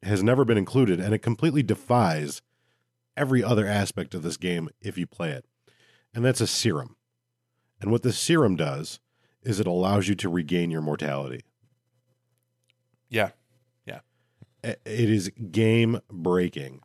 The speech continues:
Speaker 2: The whole game is about the fact that it's a curse that eats your humanity.
Speaker 1: Right. And, and, and I'll, I'll, I'll further expand on that. Why it's game breaking is because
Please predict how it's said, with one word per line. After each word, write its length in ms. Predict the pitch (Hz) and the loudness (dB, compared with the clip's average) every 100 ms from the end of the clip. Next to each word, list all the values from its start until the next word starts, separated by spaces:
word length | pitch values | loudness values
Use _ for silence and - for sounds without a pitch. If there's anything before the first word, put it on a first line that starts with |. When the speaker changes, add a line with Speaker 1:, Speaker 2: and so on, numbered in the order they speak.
| _ | _
Speaker 2:
The 80 | - | -14
whole 340 | 110 - 151 147 | -12 -2 0 0
game 300 | 131 120 107 | 0 0 0
is 120 | 95 | -4
about 300 | 98 107 104 | -4 -4 -6
the 80 | 101 | -8
fact 320 | - 107 95 | -2 -2 -2
that 120 | 101 | -8
it's 180 | 95 - | -8 -8
a 40 | - | -10
curse 580 | - 143 165 - - - _ _ _ _ _ - | -2 0 0 -4 -8 -12 _ _ _ _ _ -6
that 240 | 120 117 - - | -2 -2 -4 -10
eats 380 | 143 123 - - | -8 -6 -8 -8
your 200 | 123 120 | -4 -4
humanity. 720 | - 123 117 113 98 90 82 | -4 -4 -2 -2 -2 -6 -10
Speaker 1:
Right. 260 | 98 85 71 _ - | -6 -6 -6 _ -4
And, 180 | 147 - | -4 -2
and, 160 | 156 - | -4 -2
and 140 | 151 | 0
I'll, 160 | 160 - | 2 2
I'll, 260 | 135 143 - | 2 0 0
I'll 180 | 120 120 | 0 0
further 520 | - - 160 160 147 | -2 0 2 4 2
expand 580 | 110 - - 127 123 117 - | 0 -4 -6 -2 -2 -4 -8
on 220 | 107 95 | -6 -6
that. 220 | 85 80 - | -6 -10 -8
Why 300 | 90 110 131 | 0 2 4
it's 220 | 139 101 | 4 2
game 320 | 90 107 104 | -2 0 2
breaking 360 | 85 85 - 80 | 2 -2 -4 -8
is 120 | 69 | -6
because 440 | 76 - 85 71 | -6 -2 -2 -2